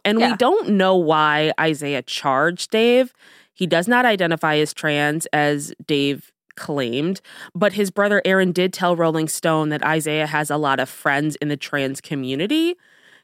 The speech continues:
Speaker 1: Isaiah even released a song two years ago called Dave Chappelle, without the E at the end of Chappelle, <laughs> although Aaron says that's a complete coincidence.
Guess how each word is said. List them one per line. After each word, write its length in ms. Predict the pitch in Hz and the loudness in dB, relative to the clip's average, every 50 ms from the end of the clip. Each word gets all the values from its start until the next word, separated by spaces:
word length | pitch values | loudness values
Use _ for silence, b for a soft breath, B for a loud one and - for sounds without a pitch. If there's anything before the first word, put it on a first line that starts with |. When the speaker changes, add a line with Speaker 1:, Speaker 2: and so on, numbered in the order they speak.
| b b - | b b 0
Speaker 1:
Isaiah 500 | 220 240 240 202 240 247 320 349 370 - | 2 2 2 2 4 4 4 4 4 2
even 260 | - 240 233 240 233 226 | 0 0 2 2 2 2
released 420 | 208 202 185 170 175 180 - - | 2 2 2 2 0 0 0 0
a 60 | 180 | -2
song 440 | 180 - - 165 151 156 165 170 175 | 0 0 0 0 2 2 2 0 0
two 300 | 165 - - - 226 214 | -2 -4 -2 0 0 0
years 340 | 175 131 135 139 147 151 151 | 0 0 0 0 0 0 0
ago 340 | 214 208 233 226 233 233 226 | 0 2 4 4 4 4 2
called 440 | - - 190 170 160 156 160 147 - - | 0 0 2 2 4 2 2 0 -4 -4
Dave 240 | - 175 160 156 160 | -2 0 2 2 2
Chappelle, 640 | 156 - 180 147 - 147 139 135 139 151 175 196 - - | 0 -2 -2 -2 0 0 2 2 2 2 0 -2 -4 -4
without 340 | 156 160 143 147 139 143 - | -4 -4 -2 -2 -2 -2 -4
the 80 | - - - | -8 -8 -6
E 180 | 156 143 147 | -6 -6 -6
at 80 | 151 143 | -6 -6
the 100 | - 143 | -4 -4
end 120 | 143 139 | -4 -4
of 40 | 139 - | -6 -6
Chappelle, 460 | - 160 - 151 131 131 135 135 151 _ B B B | -8 -6 -2 0 0 0 0 -2 -4 _ B B B
<laughs> 200 | 196 208 - - | -6 -6 -2 0
although 280 | 185 190 180 185 185 180 - | 2 2 4 4 2 2 2
Aaron 300 | 180 190 196 202 208 208 | 2 2 2 2 2 2
says 300 | - - 180 180 180 165 | 2 2 2 2 2 2
that's 240 | - 165 160 - - | 0 0 0 0 -2
a 40 | 175 | -4
complete 560 | - - - 170 165 - - 170 165 147 - | -4 -2 -4 -4 -4 -4 -2 -2 -2 -4 -4
coincidence. 1080 | - - 156 143 135 131 139 147 - 208 214 240 254 269 269 254 - - - - - - | -4 -2 0 0 0 0 -2 -2 -2 0 2 2 2 2 0 -2 -6 -8 -10 -10 -12 -14